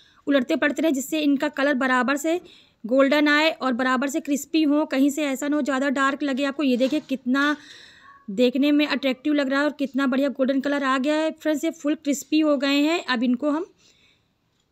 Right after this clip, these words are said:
एक्स्ट्रा ऑयल निकाल कर टिश्यू पर निकाल लेंगे और आपको प्लेटिंग करके दिखाते हैं। और आपको जब दोबारा से फ्राई करना हो तो बिल्कुल ऑयल का टेम्परेचर लो कर दें। अब दूसरा वैसे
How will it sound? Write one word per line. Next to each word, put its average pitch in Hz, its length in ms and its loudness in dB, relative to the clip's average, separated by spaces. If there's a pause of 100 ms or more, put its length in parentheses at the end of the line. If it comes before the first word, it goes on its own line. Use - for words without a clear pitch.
(120)
एक्स्ट्रा 277 280 -4
ऑयल 285 160 2
निकाल 277 340 2
कर 339 220 -2 (220)
टिश्यू 277 220 -2
पर 294 140 -2
निकाल 285 420 2
लेंगे 294 340 2 (2000)
और 247 100 -2
आपको 277 180 -2
प्लेटिंग 277 340 0
करके 285 200 -2
दिखाते 277 440 0
हैं। 320 140 2 (1200)
और 262 80 0
आपको 269 260 2
जब 254 180 0
दोबारा 254 380 2
से 320 240 0 (280)
फ्राई 277 160 2
करना 285 260 2
हो 302 60 2
तो 330 120 2
बिल्कुल 269 320 0
ऑयल 262 160 0
का 302 100 -2
टेम्परेचर 285 560 0 (540)
लो 254 200 6
कर 311 160 2
दें। 311 240 2
अब 262 180 -4
दूसरा 269 360 0
वैसे 302 220 0